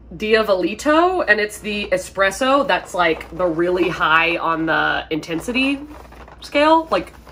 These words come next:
the flavor intensity. Um, and I think that, is that the one that's a double espresso, or are these the single? These are the double, I think. Um, no, no, those are single. Katie, get it together.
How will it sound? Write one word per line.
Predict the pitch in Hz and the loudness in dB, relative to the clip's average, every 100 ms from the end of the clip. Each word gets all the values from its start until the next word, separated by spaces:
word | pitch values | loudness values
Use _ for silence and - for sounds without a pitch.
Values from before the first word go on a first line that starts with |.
| - - | -12 -8
the | 185 | -2
flavor | 175 226 294 | 0 2 0
intensity. | 240 262 302 320 370 359 - - - - - 208 | 0 0 0 0 -2 -4 -14 -20 -18 -20 -2 4
Um, | 220 208 202 | 4 2 0
and | 220 | -2
I | |
think | 285 330 - | 0 -2 2
that, | 220 277 233 - | 2 2 0 -2
is | 233 226 | -4 0
that | 233 311 | 0 2
the | |
one | 349 | -2
that's | 381 381 | -2 -4
a | |
double | 220 180 226 | -4 -2 -4
espresso, | 262 294 349 | -4 -6 -4
or | 311 190 | -2 -2
are | 170 | -2
these | 170 165 | -4 -6
the | - | -10
single? | - - - - - - - - - - - - - - - - - - - - - | -12 -14 -16 -18 -20 -20 -20 -20 -20 -20 -20 -20 -20 -20 -20 -20 -20 -20 -20 -14 -4
These | 233 247 | 0 0
are | |
the | 202 170 - - | 0 -4 -10 -4
double, | 165 151 - - - - - - - - - - - - - - - 214 - | -2 -2 -4 -8 -14 -20 -20 -12 -10 -10 -16 -20 -20 -20 -20 -20 -18 -18 -10
I | 190 | -6
think. | - - - - - - 233 | -6 -10 -8 -8 -8 0 4
Um, | 226 226 226 226 220 220 - | 6 6 4 0 -2 -6 2
no, | 240 | 4
no, | 220 - - - | 4 -4 -20 -6
those | 190 | -4
are | 196 | -4
single. | 185 151 - - - - - | -4 -6 -10 -18 -8 -8 -4
Katie, | 233 - - - | -4 -4 -12 -4
get | 180 | -4
it | 180 | -4
together. | - | -10